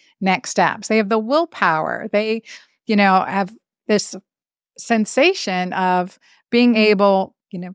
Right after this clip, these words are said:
to do, to conquer the world, so to speak, in a nice way, or do the things they enjoy doing. I always remember a patient of mine. She was eighty-two years old,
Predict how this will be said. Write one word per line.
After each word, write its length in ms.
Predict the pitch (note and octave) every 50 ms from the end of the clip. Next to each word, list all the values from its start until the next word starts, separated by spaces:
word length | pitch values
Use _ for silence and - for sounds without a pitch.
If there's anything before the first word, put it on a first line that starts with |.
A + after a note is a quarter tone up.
| - _ -
to 100 | - G3+
do, 360 | F3 A3+ B3 B3+ A#3+ A#3 G#3+
to 80 | - -
conquer 400 | - - B3 B3 - B3+ A#3+ G#3+
the 80 | A3
world, 360 | G#3 A3+ A3+ G#3 F#3+ F3+ F3 -
so 140 | - F#3
to 80 | F3 F3
speak, 340 | - - - F3+ F3 F3+ - _
in 220 | C#4+ A#3 G3+ F#3+
a 80 | F#3 F#3
nice 320 | F3+ F3+ F3+ F3 - -
way, 140 | G#3 G3+ G3
or 120 | F#3 F#3 F3+
do 160 | E3+ G#3+ G#3+
the 340 | G3 G#3 G3 F#3+ F#3 - - _
things 260 | - G3+ G3+ G3 -
they 120 | - F#3+ F#3
enjoy 340 | F#3 F3+ G3 F#3+ F#3 F#3 F3+
doing. 440 | E3+ G#3 A3 G#3 F3+ F3 F3 -
I 160 | E3 G3 G#3 G#3
always 360 | - G#3 A3 A#3+ A#3 G#3 -
remember 380 | G#3 G3 G3 G3 G3 F#3 F#3+
a 180 | F3+ F3+ F3 - - _
patient 360 | - G3+ G3+ F#3+ - F#3 G3
of 100 | F#3 F3
mine. 360 | F3 F3 F3 F3 F3 E3+ E3+
She 260 | E3+ - - - G3+ G3+
was 320 | G3 F#3+ F#3 F#3 F3+ - -
eighty-two 340 | - C4 D4+ D#4+ B3 - B3+
years 200 | A#3 G#3 F#3+ F3
old, 300 | F#3 F3+ E3+ C#3+ -